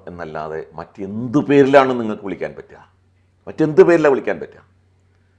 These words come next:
ഇപ്പം ഇവിടെ തന്നെ എടപ്പള്ളിയിൽ രാമചന്ദ്രൻ്റെ മകള്, ഏഹ്,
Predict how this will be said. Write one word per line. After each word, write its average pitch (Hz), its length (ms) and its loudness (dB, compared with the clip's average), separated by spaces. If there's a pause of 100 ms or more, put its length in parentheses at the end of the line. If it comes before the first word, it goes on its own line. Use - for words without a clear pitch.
(380)
ഇപ്പം - 140 -10
ഇവിടെ 117 240 0
തന്നെ 131 440 -2
എടപ്പള്ളിയിൽ 117 640 0 (360)
രാമചന്ദ്രൻ്റെ 107 680 -2
മകള്, 98 380 -2 (180)
ഏഹ്, 85 440 -4